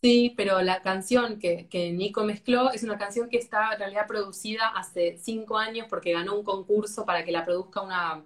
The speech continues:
persona griega que se llama Magda, que recomiendo mucho su música, Banda Magda. Eh, bueno, es como que de, de, toda una, ese tema tiene <laughs> toda una historia y entonces solamente quedaba mezclarlo. Y, mm,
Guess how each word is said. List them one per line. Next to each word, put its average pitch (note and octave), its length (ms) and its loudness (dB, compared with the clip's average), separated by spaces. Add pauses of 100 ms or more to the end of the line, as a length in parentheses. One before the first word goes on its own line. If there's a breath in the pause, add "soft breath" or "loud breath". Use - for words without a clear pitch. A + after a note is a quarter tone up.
persona F#3 520 -4
griega G3 720 0 (380)
que F3 80 -4
se E3 60 -4
llama F3 220 2
Magda, G3 440 4
que - 100 -8
recomiendo F3+ 400 -2
mucho G#3+ 300 -4
su G3 120 -8
música, G#3 640 -2
Banda F3+ 360 0
Magda. G3 560 -2 (680)
Eh, F3 480 0
bueno, A3 220 -2
es B3+ 120 0
como C#4+ 220 2
que A#3 380 -2
de, - 140 8
de, A#3+ 180 -6
toda E4 240 2
una, C4 300 0 (100)
ese C#4 220 -2
tema C#4+ 280 0
tiene B3+ 220 4
<laughs> - 300 -8
toda B3 200 6
una A#3+ 140 -4
historia B3 680 -6 (340)
y G3 200 -6
entonces A#3 380 -2
solamente A#3+ 460 -2
quedaba F#3+ 380 0
mezclarlo. E3+ 760 -6 (560)
Y, E3 360 -4
mm, D3+ 500 -4